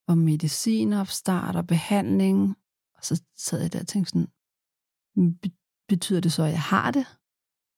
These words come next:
Jeg havde brug for ligesom at få bekræftet sådan en ekstra gang, om, om det bare var mig, altså om det var overdrevet, eller om der var noget om det. Så jeg sagde til ham sådan, "Jamen, jamen, betyder det, at jeg har A D H D, eller A D D?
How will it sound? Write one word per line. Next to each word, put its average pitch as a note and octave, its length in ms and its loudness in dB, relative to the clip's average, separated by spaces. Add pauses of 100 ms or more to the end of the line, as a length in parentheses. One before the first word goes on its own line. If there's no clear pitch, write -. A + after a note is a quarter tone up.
Jeg G3 100 4
havde F3 120 4
brug A3 240 0
for - 520 0
ligesom G3 360 2
at E3 120 -2
få - 160 -2
bekræftet E3+ 760 -2
sådan - 340 -2
en E3 140 4
ekstra - 260 -2
gang, E3 300 -2
om, E3+ 240 0 (100)
om E3+ 140 0
det E3 140 -2
bare D#3+ 320 0
var F3 80 2
mig, E3+ 320 2 (880)
altså D#3+ 160 2
om D3+ 180 2
det D#3 120 0
var D3+ 240 -2 (140)
overdrevet, E3+ 640 0
eller D3 120 0
om D3 100 0
der D3 80 0
var C#3+ 200 -2
noget F#3 360 4
om F3+ 160 -4
det. F3 300 -4
Så - 140 -4
jeg D#3 160 0
sagde F3+ 200 -2
til - 140 -4
ham E3+ 100 2
sådan, - 180 -2
"Jamen, D#3+ 240 2
jamen, E3 260 0 (500)
betyder F#3+ 320 0
det, A3 180 2
at G3 100 2
jeg D#3 120 0
har - 340 -4
A - 20 2
D G3 80 0
H D#3+ 140 2
D, C#3 120 -2 (500)
eller E3 300 2
A - 100 -2
D D3+ 100 -2 (140)
D? - 0 -